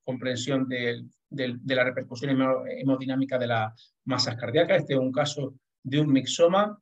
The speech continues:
que, que producía una obstrucción dinámica del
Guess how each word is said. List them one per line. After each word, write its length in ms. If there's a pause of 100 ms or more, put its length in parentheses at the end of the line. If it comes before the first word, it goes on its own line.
(160)
que, 520 (240)
que 140
producía 360
una 100
obstrucción 340
dinámica 840 (180)
del 960